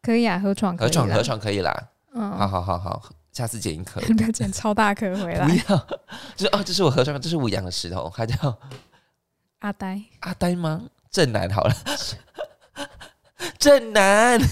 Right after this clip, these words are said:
Speaker 1: 正南。<laughs> 讲到正南是不是感觉蛮软烂的？
Speaker 2: 软烂男，软烂男。
Speaker 1: 阿呆感觉比较有。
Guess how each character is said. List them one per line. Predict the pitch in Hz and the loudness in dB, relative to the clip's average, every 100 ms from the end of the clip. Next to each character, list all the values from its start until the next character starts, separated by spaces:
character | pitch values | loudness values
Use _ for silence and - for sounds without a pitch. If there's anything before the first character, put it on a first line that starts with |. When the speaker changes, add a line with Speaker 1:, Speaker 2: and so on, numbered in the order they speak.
| 202 - 494 - | 0 0 -4 2
Speaker 1:
正 | 427 381 320 | 4 4 2
南。 | 311 285 294 320 339 330 311 311 302 269 - - - - - | 0 0 0 0 0 0 2 2 2 -2 -4 -6 -8 -6 -6
<laughs> | - - 302 - - - - - 508 | -6 0 -2 0 -4 -6 -14 -2 0
讲 | 247 | 2
到 | 285 240 | 0 -2
正 | - 320 | 2 6
南 | 240 202 | 6 4
是 | 240 | 2
不 | |
是 | 240 247 | 2 2
感 | 190 175 | 0 -4
觉 | 170 170 180 180 _ | -4 -6 -8 -10 _
蛮 | - 175 196 | -8 -4 0
软 | 190 156 | -2 -2
烂 | 180 175 160 | -8 -8 -10
的？ | - 202 - 110 _ | -14 -14 -16 -20 _
Speaker 2:
软 | 117 101 | -2 0
烂 | 127 | 0
男， | 117 90 | 0 -2
软 | 90 | -2
烂 | 95 107 | -2 -4
男。 | - - - _ | -6 -12 -20 _
Speaker 1:
阿 | 254 254 | 0 4
呆 | 247 | 6
感 | 233 | 4
觉 | 190 | 2
比 | 180 180 | -2 -4
较 | 185 | -4
有。 | 180 175 - | -2 -4 -6